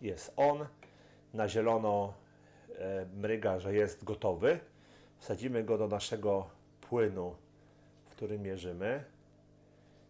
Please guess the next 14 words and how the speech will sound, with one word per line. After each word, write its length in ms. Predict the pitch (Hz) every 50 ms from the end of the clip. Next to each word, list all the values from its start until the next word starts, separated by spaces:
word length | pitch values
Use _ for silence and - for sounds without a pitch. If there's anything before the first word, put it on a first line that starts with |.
| - - -
mierzy, 340 | 107 110 113 107 92 101 95
mierzy, 360 | 92 92 92 95 87 113 117
mryga 360 | 113 120 127 139 135 123 113
nam 180 | 107 107 104 98
taki 260 | - 104 - - 101
przycisk, 640 | - - - 120 110 - - 104 95 - - - - - - - - - - - - - - - -
e, 760 | 92 95 95 95 95 98 95 95 95 95 95 95 98 95 82 - -
miary, 580 | 98 101 107 107 98 92 90 98 117 135 160 151 - 127
że 280 | 104 104 104 101 98
dokonuje 440 | 98 107 104 - 113 107 113 113 104
pomiaru, 400 | 107 - 101 101 98 98 113 127
dwa 240 | 107 95 101 131 143
razy 300 | 135 123 107 95 110 98
wibruje 560 | 101 101 101 110 98 92 92 107 131 160 165